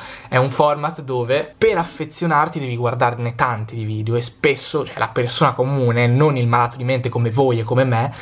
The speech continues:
quando guarda un video dove c'è un cretino che non fa niente dalla mattina alla sera o fa qualcosa, ma comunque non sai chi cazzo è, lo chiudi, non ti iscrivi. Devi avere un po' di pazienza. Tutti voi siete persone con della pazienza,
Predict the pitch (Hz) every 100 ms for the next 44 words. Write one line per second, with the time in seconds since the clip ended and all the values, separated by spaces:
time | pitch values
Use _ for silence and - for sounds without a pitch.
0 | - - - - 123 139 120 107 - 185
1 | 175 127 117 117 151 147 - 165 180 110
2 | 120 117 151 156 139 120 117 120 139 139
3 | 190 151 - 131 - 160 - 110 110 196
4 | 113 107 170 175 117 120 170 170 123 _
5 | - 156 - 214 131 175 - - - -
6 | - - 120 - 147 - - - - -
7 | 139 117 - 180 117 117 - 165 190 202
8 | 233 233 156 196 165 127 - - - -
9 | _ _ 277 269 - 180 233 233 - 180
10 | 165 156 202 180 185 196 196 - 170 160
11 | 147 139 135 - 117 120 160